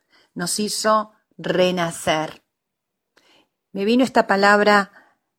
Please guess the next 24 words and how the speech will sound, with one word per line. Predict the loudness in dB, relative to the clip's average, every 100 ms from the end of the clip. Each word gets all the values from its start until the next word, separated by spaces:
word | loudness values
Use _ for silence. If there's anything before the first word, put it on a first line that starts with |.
| _ _ -2
tan | -2 -2
fuerte, | 0 4 4 2 -6 -8
renacer. | -2 -2 -2 -6 -8 -4 -2 -2 -6 -14 _ _ -4
¿Por | -4 0
qué | 0
renacer? | 0 -4 -6 -6 -4 -4 -6 _ _ _ _ _ _ _ -20 _ -12
Nosotros, | -6 -4 0 0 -2 -12 -10
dice | -2 0
la | 2 0
Biblia, | -2 -2 0 -2 -4 _ _ _ _ -12
estábamos | -2 4 6 6 2 -2 0
antes | 2 0 -2 -2
de, | -6 -12
de | -4 -2
conocer | 0 -2 0 0 0
a |
Jesús, | 0 -6 -2 -2 -4 -14 -20 -20 _
muertos | 0 4 4 4 2 2 2 -8 _ _ _ _ -12
en | -6
nuestros | -4 -4 -4 -4
delitos, | -4 -2 -4 -2 -2 -2 -4 -8
en, | -8 -10
en | -12 -8
pecados. | -8 -4 0 2 2 -2 -6 -14